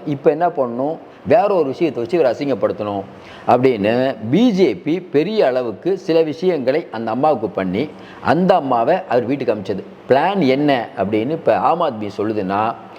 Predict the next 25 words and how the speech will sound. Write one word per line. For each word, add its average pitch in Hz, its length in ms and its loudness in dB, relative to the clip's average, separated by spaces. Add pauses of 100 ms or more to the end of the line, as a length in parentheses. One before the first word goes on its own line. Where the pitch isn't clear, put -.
(300)
பதிமூணாம் 190 640 2
தேதி 113 220 2
காலை 117 380 2 (200)
எப்பயுமே 175 480 0
கெஜ்ரிவால் 139 300 2
வந்து 139 340 -2
காலையில 123 440 0
வீட்டுல 117 280 0
இருப்பாரு. 95 460 0 (720)
சி 226 280 2
எம் 185 200 2
வீட்டுல 160 200 2
இருக்கும்போது 123 520 0
இந்த 147 220 0
அம்மா 135 240 0
வந்து 139 400 2
கெஜ்ரிவாலை 135 540 0
பார்க்க 135 280 -2
போகும். 117 400 -6 (640)
கெஜ்ரிவாலை 170 540 2
பார்க்க 139 300 0
போகும்போது, 139 520 0
ஏன்னா 180 140 0 (300)
மத்தவங்கெல்லாம் 165 520 2
வந்து 170 380 2